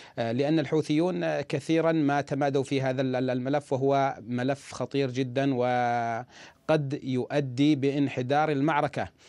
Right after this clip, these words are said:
آه، دعيني أضرب لك مثل. عندما تقوم ال-، ال-، الميليشيات الانقلابية بقطع الاتصالات عن القادة العسكريين وعن من في الجبهات، كيف يتواصلون؟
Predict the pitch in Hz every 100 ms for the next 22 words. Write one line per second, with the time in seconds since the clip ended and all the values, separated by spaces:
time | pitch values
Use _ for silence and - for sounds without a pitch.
0 | - - - 127 135 143 170 175 160 160
1 | 160 165 147 135 113 147 156 165 160 -
2 | 165 170 131 139 131 131 127 123 127 139
3 | 151 160 165 160 156 151 143 143 135 143
4 | 160 185 160 127 139 - 220 135 147 143
5 | 143 143 - 135 143 196 190 151 151 139
6 | 165 147 143 123 - 143 131 170 175 165
7 | 175 165 156 139 120 131 160 - 254 -
8 | 190 175 147 123 117 131